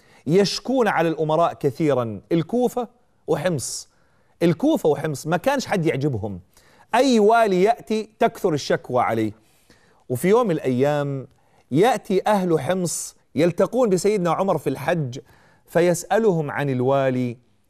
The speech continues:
"كيف تركتم سعيد بن عامر؟" فقالوا: "يا أمير المؤمنين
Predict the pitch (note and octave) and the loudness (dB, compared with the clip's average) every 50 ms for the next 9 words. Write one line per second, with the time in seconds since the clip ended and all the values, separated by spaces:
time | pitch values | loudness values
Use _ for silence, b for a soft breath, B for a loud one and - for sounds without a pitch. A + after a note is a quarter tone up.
0 | _ _ _ - A3 A3+ B3+ A3+ F#3+ - F3+ D3+ - E3 C#3 D#3 F3 D#3+ - _ | _ _ _ -2 0 0 0 0 -2 -2 -2 -2 -2 -2 -2 -2 -2 -6 -8 _
1 | - D#3+ C#3+ C3 - - C3 G#2+ D3 D#3+ D#3 C#3+ C3 B2+ A#2 A#2 A#2 A#2+ F#2+ A2+ | -6 -4 -4 -4 -4 -4 -4 -2 -2 -2 -2 0 -2 -2 -2 -2 -6 -6 -4 -4
2 | B2+ B2 A#2+ A2+ A2 A2 G2 F#2+ F#2+ - - _ _ _ _ _ _ _ _ _ | -4 -4 -4 -4 -4 -6 -6 -6 -10 -14 -16 _ _ _ _ _ _ _ _ _
3 | _ _ _ _ - D3 C#3+ - - F#3+ G#3 G#3 F#3+ E3 D3 C3+ C3+ C#3+ D#3+ D#3+ | _ _ _ _ -4 -4 -4 -2 0 0 0 2 2 2 2 4 4 2 2 0
4 | - C3+ C3 B2+ C#3 D3+ D3+ C3+ B2 A#2+ B2+ C#3 - - A#2 A#2+ A#2+ B2 C3 C3 | -2 -4 -6 -4 -2 -2 -2 -2 -2 -2 -4 -6 -8 -8 -8 -6 -6 -4 -4 -4
5 | C3 C3 B2+ B2+ B2+ B2 B2 | -4 -6 -6 -6 -6 -6 -8